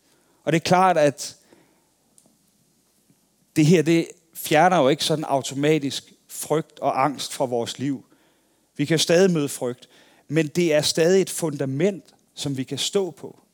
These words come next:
Måske et fundament, vi skal vælge at stå på sårbart,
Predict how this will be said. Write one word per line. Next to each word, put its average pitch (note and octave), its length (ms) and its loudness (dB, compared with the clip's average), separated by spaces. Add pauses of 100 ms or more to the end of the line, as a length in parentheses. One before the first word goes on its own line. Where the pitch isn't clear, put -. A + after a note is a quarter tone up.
(400)
Måske D3+ 360 -2
et G3 80 -6
fundament, E3 580 -2
vi D3 40 -12
skal C#3 260 -6
vælge F3+ 320 2
at C#3 100 -6
stå F#3+ 320 -2
på E3 240 -8
sårbart, E3 720 -2